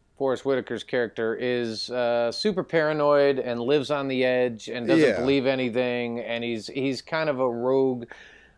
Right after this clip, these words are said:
Speaker 1: militant, uh, extremist.
Speaker 2: Yeah.
Speaker 1: And even if you come with, uh, bearing, like, "I have this thing for you, it's g-, it's good news, you need to see this,"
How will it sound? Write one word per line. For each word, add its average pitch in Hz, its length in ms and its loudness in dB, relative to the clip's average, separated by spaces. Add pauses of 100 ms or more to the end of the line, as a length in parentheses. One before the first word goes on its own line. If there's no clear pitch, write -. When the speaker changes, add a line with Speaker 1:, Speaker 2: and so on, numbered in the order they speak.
Speaker 1:
militant, 135 920 -2 (100)
uh, 117 420 0
extremist. 110 840 -6 (200)
Speaker 2:
Yeah. 123 280 2
Speaker 1:
And 131 320 0
even 226 300 6
if 180 100 2
you 202 80 2
come 196 400 4
with, 156 340 2
uh, 151 340 6
bearing, 170 360 4
like, 165 160 4
"I 190 80 8
have 262 200 8
this 262 160 4
thing 330 180 4
for 240 240 8
you, 185 180 6
it's 180 200 2
g-, 220 120 0
it's 202 220 4
good 285 180 2
news, 277 240 4
you 247 80 4
need 262 160 4
to 233 100 4
see 320 260 4
this," 202 360 4